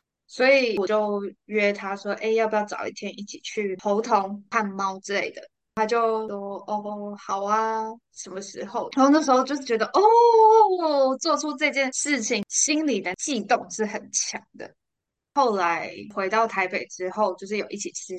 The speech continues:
饭，晚上的时候就聊到很晚，也有喝点酒，就是我们在北车附近的公园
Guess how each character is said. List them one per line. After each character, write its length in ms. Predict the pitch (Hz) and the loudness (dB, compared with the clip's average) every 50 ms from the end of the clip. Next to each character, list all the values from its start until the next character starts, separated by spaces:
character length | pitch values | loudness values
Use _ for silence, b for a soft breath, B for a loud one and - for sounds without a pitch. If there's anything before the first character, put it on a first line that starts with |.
| 185 - | -14 -16
饭， 120 | - - _ _ _ _ _ _ _ _ _ _ _ _ _ | -20 -20 _ _ _ _ _ _ _ _ _ _ _ _ _
晚 260 | - 196 190 185 202 | -2 0 0 0 -2
上 160 | 208 320 330 | -2 0 0
的 80 | 294 247 | 0 2
时 80 | 233 | 2
候 60 | 226 226 | 2 2
就 100 | 285 311 | 2 2
聊 220 | 254 196 165 185 | 0 0 2 2
到 80 | 233 254 247 - - | 2 2 2 0 -2
很 120 | 214 190 170 175 190 208 214 | -4 -4 -4 -4 0 2 4
晚， 160 | 208 143 - - | 4 2 2 -4
也 280 | 180 170 170 160 160 175 | -4 -4 -4 -4 -4 -2
有 300 | 175 185 165 - - - | -2 -2 -2 -4 -4 -2
喝 200 | - 226 208 208 | 0 2 2 2
点 340 | 202 208 202 165 160 160 185 | 0 -2 -2 -4 -4 -6 -6
酒， 220 | - - 190 - - | -2 -2 -2 -2 0
就 140 | - 233 | 0 4
是 80 | 254 277 | 6 6
我 100 | 247 190 | 6 4
们 180 | 165 170 180 180 - | 2 -6 -12 -10 -4
在 260 | - 208 202 190 190 | 0 0 0 0 0
北 200 | 185 - 190 - | 0 -2 -2 -2
车 240 | 180 - - 202 196 | -2 -2 0 0 0
附 180 | 196 240 220 196 | 2 2 0 0
近 200 | 190 208 196 175 | 0 -2 -6 -6
的 100 | 165 165 | -6 -6
公 300 | - - 175 175 175 180 | -4 -4 -4 -4 -4 -10
园 120 | 175 - | -10 -10